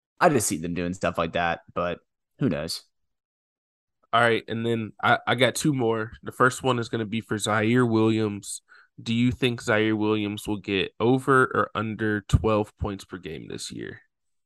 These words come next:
Speaker 1: I'm gonna go slight under because you have Ja, you have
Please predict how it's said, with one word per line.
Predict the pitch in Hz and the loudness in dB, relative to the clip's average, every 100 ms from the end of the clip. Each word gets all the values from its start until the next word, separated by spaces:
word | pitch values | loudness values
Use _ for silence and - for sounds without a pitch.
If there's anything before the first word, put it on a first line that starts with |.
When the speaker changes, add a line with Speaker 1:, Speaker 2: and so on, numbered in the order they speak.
| _ _ _ _ _ _ _ _ _ _ _ _ _ _ _ - | _ _ _ _ _ _ _ _ _ _ _ _ _ _ _ 2
Speaker 1:
I'm | 117 120 123 127 120 117 117 | 4 6 6 6 6 2 0
gonna | 123 117 | 2 2
go | 104 113 110 110 110 110 101 | 2 4 6 4 2 0 -2
slight | - - 107 107 110 - _ 98 | -8 -4 2 4 2 -2 _ -2
under | 104 107 139 156 _ _ _ _ _ | 0 4 2 0 _ _ _ _ _
because | 107 101 110 104 101 101 | -10 -4 2 4 2 0
you | 101 | 0
have | 101 101 101 101 101 - | 2 2 2 0 -6 -2
Ja, | 101 95 95 98 98 - _ _ _ - | 2 4 6 4 0 -6 _ _ _ -12
you | 98 | -8
have | 95 101 95 | 0 0 0